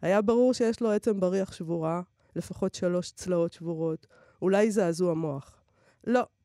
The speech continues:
אמר מוניוס, "הוא מוכרח להשתתף במרוצים של מחר." "קחי אותו לצילום רנטגן", אמר דוקטור ג'ונסון.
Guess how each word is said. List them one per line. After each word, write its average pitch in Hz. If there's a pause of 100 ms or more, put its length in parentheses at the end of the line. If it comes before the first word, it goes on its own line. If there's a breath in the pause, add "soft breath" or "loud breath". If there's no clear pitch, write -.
אמר 185
מוניוס, 175
"הוא 208
מוכרח 226
להשתתף 208
במרוצים 185
של 190
מחר." 160 (640 soft breath)
"קחי -
אותו 359
לצילום 302
רנטגן", 220
אמר 180
דוקטור 175
ג'ונסון. 156